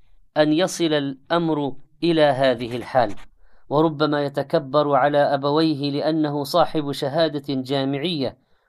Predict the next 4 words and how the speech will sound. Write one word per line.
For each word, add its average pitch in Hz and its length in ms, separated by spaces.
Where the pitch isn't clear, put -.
وهما 156 520
أميان، 139 760
وحدث 165 1000
أن 160 420